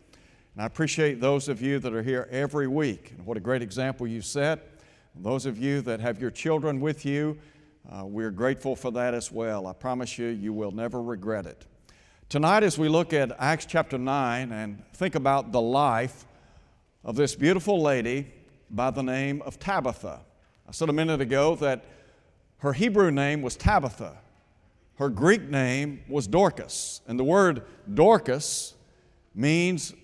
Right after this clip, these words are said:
gazelle, an animal. A gazelle, you might know, is from the antelope species. And somebody might say, "Well, why would you name your daughter after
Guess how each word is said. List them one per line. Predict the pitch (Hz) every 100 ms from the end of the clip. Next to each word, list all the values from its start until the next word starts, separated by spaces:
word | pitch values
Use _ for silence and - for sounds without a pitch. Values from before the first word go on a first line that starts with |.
| 110
gazelle, | 139 139 104 156 139 98 78 67 - - _ _ -
an | 104
animal. | 107 143 143 104 98 85 - _ _ - _ _
A | -
gazelle, | 127 131 165 185 170 165 170 - - - _ _ _ -
you | 113
might | 127 135 120
know, | 127 139 170 - - - _ _ _
is | 120 135
from | - 139 139 156 165 -
the | 123 143 123
antelope | 180 180 151 127 92 - - _
species. | - - 131 107 127 101 69 - - - -
And | 95
somebody | 95 156 151
might | 143 135
say, | 156 131
"Well, | 139 123
why | 127 160 214
would | 190 147 131
you | 147
name | 127 143 160 143
your | 123 117
daughter | 110 151 139 101 117 -
after | 113 123 - 123 117